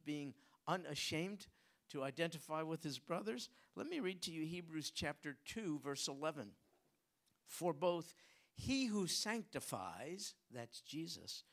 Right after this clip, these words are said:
"and those who are sanctified," that's us, "are all from one Father, for which reason he,"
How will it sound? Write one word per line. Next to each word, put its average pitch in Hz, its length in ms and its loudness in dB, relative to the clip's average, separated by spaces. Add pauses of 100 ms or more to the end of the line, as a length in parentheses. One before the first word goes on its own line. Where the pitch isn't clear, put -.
(280)
"and 143 220 4
those 190 300 6
who 175 240 4
are 226 440 6 (340)
sanctified," 127 1080 2 (260)
that's 107 280 -2
us, 143 400 0 (420)
"are 113 280 -2
all 180 640 6 (180)
from 110 280 -2
one 147 240 2
Father, 127 580 2 (240)
for 147 300 6
which 190 300 2
reason 180 540 0
he," 202 640 0